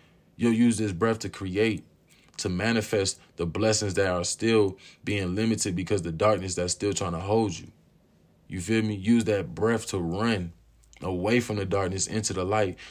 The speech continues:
to expose those that are for you and the ones that are against you. So you know who to embrace and how to embrace them, what level of love to use when you're dealing with certain people. All these things, all these benefits.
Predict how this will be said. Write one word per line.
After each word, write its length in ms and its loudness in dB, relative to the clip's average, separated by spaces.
to 120 -2
expose 680 2
those 260 2
that 140 0
are 100 -4
for 240 2
you 300 -2
and 120 -4
the 60 -2
ones 280 -2
that 120 -4
are 140 -6
against 480 -4
you. 80 -14
So 140 2
you 180 2
know 260 2
who 200 0
to 180 -2
embrace 640 0
and 160 -4
how 240 2
to 180 -2
embrace 440 0
them, 260 -10
what 140 0
level 340 2
of 80 2
love 220 4
to 120 -6
use 380 2
when 140 -4
you're 100 -2
dealing 320 2
with 140 -2
certain 260 -2
people. 320 -2
All 180 -2
these 220 0
things, 680 -6
all 160 0
these 220 4
benefits. 720 -2